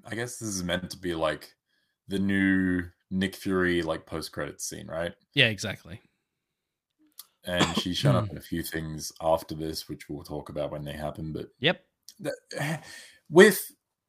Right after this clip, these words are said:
Speaker 1: having seen a few of those scenes, how do you, how do you feel about them? Do you feel like they're necessary? Does she,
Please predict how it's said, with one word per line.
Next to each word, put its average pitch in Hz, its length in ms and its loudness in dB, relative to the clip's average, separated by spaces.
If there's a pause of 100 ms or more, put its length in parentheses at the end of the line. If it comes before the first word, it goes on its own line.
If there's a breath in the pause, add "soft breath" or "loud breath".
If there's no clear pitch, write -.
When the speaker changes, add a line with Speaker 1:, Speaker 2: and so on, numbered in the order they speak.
(320)
Speaker 1:
having 165 280 8
seen 143 380 6
a 104 180 2
few 104 280 6
of 95 60 6
those 90 280 4
scenes, 80 440 -2
how 139 180 6
do 170 60 4
you, 127 480 6
how 110 100 2
do 120 60 4
you 110 60 2
feel 95 240 4
about 82 260 4
them? - 180 -6
Do - 100 -4
you 98 60 2
feel 117 180 4
like 113 140 6
they're 101 100 2
necessary? 113 920 4
Does 87 280 -2
she, 98 380 4